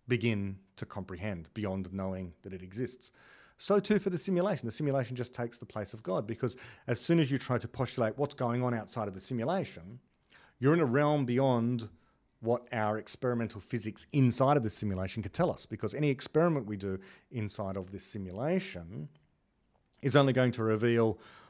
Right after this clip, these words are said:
more and more about the reality of the simulation, not the computer on which the simulation is running, and not the universe in which the computer on which the simulation is running,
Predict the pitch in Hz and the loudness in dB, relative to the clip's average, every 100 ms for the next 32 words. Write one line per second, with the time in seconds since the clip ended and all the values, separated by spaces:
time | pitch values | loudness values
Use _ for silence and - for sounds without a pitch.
0 | _ 117 120 117 113 113 107 104 104 101 | _ 4 6 6 6 4 2 -2 -4 -4
1 | 98 101 104 101 117 107 110 110 101 110 | -4 -4 -8 0 0 0 -2 0 0 2
2 | 127 - - - _ _ _ _ - - | 0 -2 -12 -18 _ _ _ _ -20 -20
3 | - _ 110 113 139 196 139 135 127 - | -20 _ 0 8 10 8 4 0 0 4
4 | 156 123 120 117 127 - 107 - 117 107 | 6 6 4 4 4 0 -4 2 4 4
5 | 101 113 98 147 156 160 123 135 127 135 | 2 -2 2 4 4 2 2 2 4 4
6 | 120 120 113 - - _ - 226 185 143 | 6 4 2 -4 -16 _ 0 2 4 2
7 | - 139 123 117 214 160 117 113 120 - | 0 -6 -4 0 6 6 6 2 0 -2
8 | 110 123 110 104 - 101 151 120 104 | -4 -2 -2 -4 -6 -2 0 0 -2